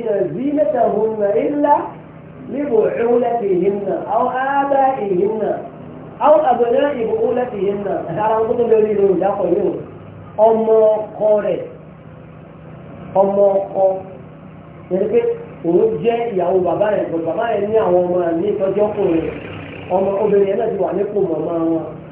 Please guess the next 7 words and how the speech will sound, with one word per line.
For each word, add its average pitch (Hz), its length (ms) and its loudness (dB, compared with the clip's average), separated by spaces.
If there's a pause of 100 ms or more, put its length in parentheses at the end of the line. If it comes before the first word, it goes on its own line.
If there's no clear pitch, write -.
(1800)
So, 262 140 -2 (840)
lẹ́yìn 294 280 2
àwọn 233 200 -2
tí 240 80 -6
mo 226 100 -2
kà 202 160 -4
yìí, 208 280 -4